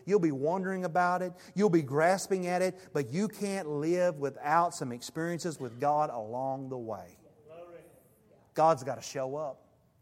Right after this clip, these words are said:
Speaker 2: Amen.
Speaker 1: And you know what? Here's the, here's the key to God showing up in your life. Desperation. It's not expectation,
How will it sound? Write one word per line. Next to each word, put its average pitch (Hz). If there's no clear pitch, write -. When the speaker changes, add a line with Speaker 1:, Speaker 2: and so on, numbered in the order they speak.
Speaker 2:
Amen. 160
Speaker 1:
And 151
you 226
know 220
what? 190
Here's 208
the, 147
here's 170
the 135
key 127
to 143
God 127
showing 131
up 123
in 123
your 123
life. 92
Desperation. 123
It's 160
not 196
expectation, 208